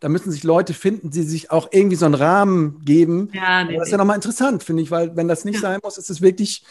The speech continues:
Speaker 1: ähm, wenn das wirklich von jeder einzelnen, äh, aus jedem einzelnen Haushalt hervorgeht, äh, der das antriggern kann und der da nichts drum rumbauen muss, sozusagen,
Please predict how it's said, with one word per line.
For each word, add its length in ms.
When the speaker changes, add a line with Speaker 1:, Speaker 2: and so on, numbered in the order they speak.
Speaker 1:
ähm, 560
wenn 120
das 140
wirklich 200
von 160
jeder 260
einzelnen, 600
äh, 360
aus 160
jedem 240
einzelnen 360
Haushalt 400
hervorgeht, 580
äh, 80
der 100
das 180
antriggern 440
kann 180
und 100
der 240
da 60
nichts 280
drum 180
rumbauen 560
muss, 240
sozusagen, 680